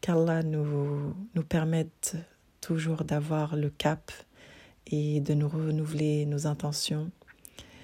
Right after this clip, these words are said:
Qu'Allah nous accorde Al-Firdaus, toi et moi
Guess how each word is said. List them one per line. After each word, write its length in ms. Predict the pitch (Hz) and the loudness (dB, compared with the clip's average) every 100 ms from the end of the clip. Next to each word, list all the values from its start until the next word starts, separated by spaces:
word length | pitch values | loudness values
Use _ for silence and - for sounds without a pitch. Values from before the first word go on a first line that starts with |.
| - - - _ - | -20 -20 -20 _ -2
Qu'Allah 380 | 185 165 165 160 | 2 4 4 2
nous 200 | 151 156 | 0 0
accorde 340 | 147 156 151 | 0 -2 0
Al-Firdaus, 840 | 151 - 156 151 156 151 151 - | -2 0 0 2 2 2 0 -4
toi 200 | - 170 151 | -2 0 2
et 60 | |
moi 280 | 143 143 147 | 0 -2 -4